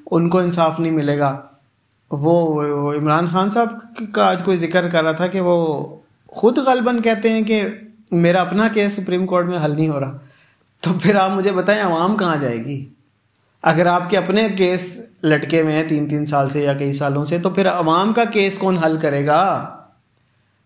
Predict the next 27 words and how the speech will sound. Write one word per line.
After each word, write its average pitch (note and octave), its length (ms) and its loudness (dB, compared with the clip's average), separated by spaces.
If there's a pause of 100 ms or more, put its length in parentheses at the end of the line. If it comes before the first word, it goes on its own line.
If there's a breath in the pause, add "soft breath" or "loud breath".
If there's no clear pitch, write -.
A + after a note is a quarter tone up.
(400)
और G3+ 200 4
जिसके G3 440 0
घर E3+ 260 0
में G3+ 140 0
वो F#3 180 0
रुबाब E3 460 2
जो F3+ 140 2
है E3 220 0
वो E3+ 160 0
सिंध E3+ 340 0
की F3+ 180 -2
बेटी, D3+ 800 0 (340)
वो E3 80 2
जो F3+ 80 4
नंगे F3 300 2
पाँव F3 260 0
आती D3+ 280 0
है D#3+ 500 0 (520)
कोर्ट D3 440 0
में, E3 440 -4 (1000)
और F#3+ 80 4
जिसके, G3+ 540 0 (840)
जिसके F3 340 0
बड़ों F3 320 2
को G#3 140 0
मार E3 340 0
दिया, F3 520 0